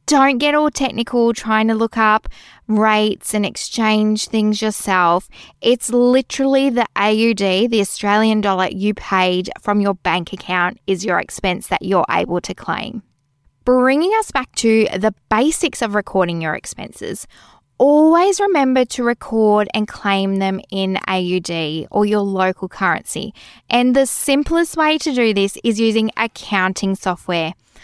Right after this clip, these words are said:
I always say running a business, you need to use accounting software.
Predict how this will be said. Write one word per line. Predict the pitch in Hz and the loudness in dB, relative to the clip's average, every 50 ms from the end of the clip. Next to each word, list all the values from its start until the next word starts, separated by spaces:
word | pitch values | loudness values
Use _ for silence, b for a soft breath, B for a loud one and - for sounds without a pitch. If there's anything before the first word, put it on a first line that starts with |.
| b b b - | b b b -2
I | - 247 294 | 2 2 4
always | 330 339 339 349 349 330 | 4 4 4 4 2 2
say | - 311 277 277 262 | 2 2 2 2 2
running | 247 240 226 220 214 208 | 2 2 2 2 2 0
a | 190 | 0
business, | - 175 180 170 - 170 139 151 196 262 - - B B B B B B _ | -2 -4 -4 -4 -6 -6 -4 -4 -4 -4 -6 -8 B B B B B B _
you | 202 190 190 220 240 247 262 | -4 -2 2 4 4 4 4
need | 277 285 277 277 277 - | 4 2 2 2 0 -2
to | - 262 | -2 0
use | 233 233 220 196 | 0 2 2 0
accounting | 208 - - - 175 165 165 165 175 | -2 -4 -4 -4 -4 -4 -4 -4 -6
software. | 180 - - 175 - - - - - - - | -6 -6 -6 -6 -6 -6 -6 -6 -4 -6 -8